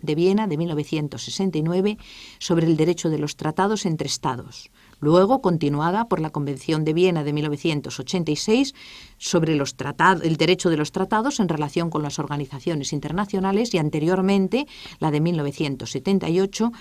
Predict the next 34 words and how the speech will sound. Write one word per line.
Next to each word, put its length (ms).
relativa 600
a 80
la 100
sucesión 480
de 80
estados 420
en 100
materia 340
de 100
tratados. 640
La 140
regla 380
general 640
es 420
que 100
las 160
reservas 560
son 240
admitidas 800
si 200
no 120
están 480
expresamente 960
prohibidas 720
o 120
son 280
incompatibles 840
con 160
el 100
objeto 540
o 100
fin 240
del 160
tratado. 460